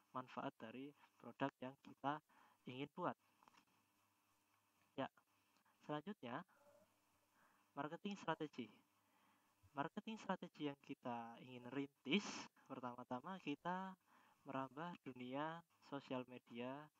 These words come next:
berupa Instagram dan WhatsApp untuk, eh, mengontaknya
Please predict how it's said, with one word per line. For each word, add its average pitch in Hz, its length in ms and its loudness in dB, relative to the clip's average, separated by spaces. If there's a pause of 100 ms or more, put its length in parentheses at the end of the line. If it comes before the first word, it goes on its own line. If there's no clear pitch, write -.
(280)
berupa 113 460 -4
Instagram 113 680 -4 (720)
dan 127 240 6
WhatsApp 123 480 -2 (320)
untuk, 165 240 -4 (400)
eh, 120 220 -8 (100)
mengontaknya 127 560 -2